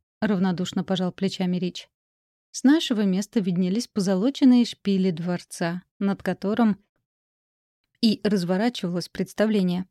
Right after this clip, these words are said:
А до меня вдруг дошло, что за почти три года нахождения в этом мире я так ни разу толком и не видел дворец и богатый район. Туда хода не было. Стража стояла столько, что мимо и муха не пролетела бы.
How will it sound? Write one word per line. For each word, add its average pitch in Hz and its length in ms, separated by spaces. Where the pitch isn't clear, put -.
А 233 180
до 202 100
меня 208 340
вдруг 196 400
дошло, 196 640
что 185 340
за 170 140
почти - 460
три 226 280
года 180 340
нахождения 196 760
в 160 140
этом 190 240
мире 208 320
я 165 180
так - 300
ни 302 120
разу 226 320
толком 185 460
и 175 40
не 165 100
видел 175 320
дворец 175 640
и 185 40
богатый 175 440
район. 190 420
Туда 202 340
хода 180 340
не 180 200
было. 175 300
Стража 190 420
стояла 180 420
столько, 185 480
что 185 240
мимо 180 300
и 185 60
муха 180 260
не 175 120
пролетела 180 580
бы. 180 160